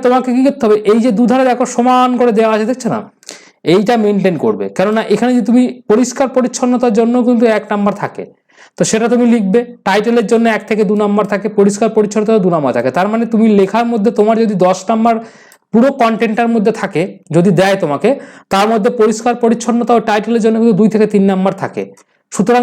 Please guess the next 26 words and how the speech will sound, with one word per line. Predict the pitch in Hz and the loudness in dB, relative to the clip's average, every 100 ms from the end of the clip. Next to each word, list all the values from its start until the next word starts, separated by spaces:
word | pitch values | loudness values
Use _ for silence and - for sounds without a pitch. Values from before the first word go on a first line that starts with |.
| 233 | 0
এটাকে | 233 240 | 0 0
ইগনোর | 185 233 226 | 0 0 2
করা | 220 202 | 0 0
যাবে | 127 104 92 | -2 -6 -10
না, | - _ _ _ _ _ _ - - | -14 _ _ _ _ _ _ -20 -4
ঠিক | 240 302 | 0 2
আছে? | 311 349 - - _ 208 | 0 -6 -16 -20 _ 0
তারপর | 247 294 269 269 | 0 0 0 2
তুমি | 269 269 | 2 2
তোমার | 254 349 - - 185 | 2 2 -2 0 2
লেখনীতে | 208 220 202 143 104 | 2 0 0 0 -4
আসবে। | - - 98 - _ - | -6 -10 -12 -14 _ -2
এবার | 226 254 254 | 2 4 4
আমাদের | 262 269 262 | 2 2 2
লেখনী | 262 277 - | 2 0 2
শুরু | 277 277 | 0 2
করছি | 277 277 269 | 0 0 -2
আমি | 269 269 | 0 0
পড়াটা, | 254 254 277 - _ _ - | 0 -2 -8 -14 _ _ -4
সেটা | 233 247 | -2 0
তোমরা | 247 247 | 2 2
এবার | 247 214 | 2 2
দেখো | 240 262 | 0 0
কিভাবে | 247 247 240 233 | 2 2 2 2
সলভ | 233 233 | 0 0
করছি। | 220 - | -2 -2